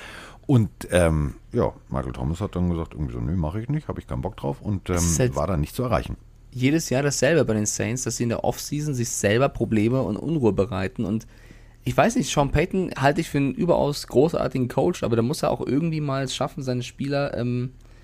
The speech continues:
Speaker 2: ja, zu disziplinieren, weil ich hab die Geschichte jetzt erzählt, da mich Fabian Rutenkolk, äh, ein treuer Pillenhörer, gefragt hat, „Was hältst du denn von der Idee, dass es vielleicht ein Trade geben könnte zwischen den Jaguars und den Saints, zwischen Henderson und Michael Thomas?“ Und dem hab ich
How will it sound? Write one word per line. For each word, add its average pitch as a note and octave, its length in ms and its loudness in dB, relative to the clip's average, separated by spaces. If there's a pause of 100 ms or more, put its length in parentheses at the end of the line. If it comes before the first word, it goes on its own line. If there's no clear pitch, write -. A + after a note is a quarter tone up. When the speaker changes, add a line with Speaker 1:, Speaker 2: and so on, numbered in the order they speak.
(340)
Speaker 2:
ja, A#2+ 120 0
zu A#2 140 -4
disziplinieren, B2+ 880 0
weil A2 240 4
ich - 160 -4
hab D#3+ 80 -4
die C#3 100 -10
Geschichte C3+ 340 -2
jetzt C#3 120 -2
erzählt, B2 460 -2
da A#2 280 6
mich A#2 240 -2
Fabian C3 320 0
Rutenkolk, A2+ 680 -2
äh, G2+ 180 -4
ein G2 340 -4
treuer G#2+ 280 -2
Pillenhörer, F#2 580 -4
gefragt A2 420 -2
hat, A#2 180 0 (360)
„Was B2 220 4
hältst F#3+ 280 4
du F#3+ 60 2
denn F3 80 -2
von D#3+ 240 -4
der D#3+ 80 -4
Idee, C3 320 2
dass C#3+ 180 -4
es C3 100 -6
vielleicht A#2+ 300 -2
ein A2+ 100 -6
Trade A#2+ 260 -2
geben B2+ 300 -4
könnte B2+ 300 -4
zwischen A2 460 -4
den G2+ 320 -4
Jaguars B2 520 0
und - 160 -10
den G2 140 -2
Saints, A2 460 -4
zwischen G2 260 -6
Henderson B2 540 -2
und G#2 160 -2
Michael G#2 260 -2
Thomas?“ - 460 -2 (560)
Und G#2 180 -2
dem C3 160 6
hab C3 100 0
ich C3 200 -2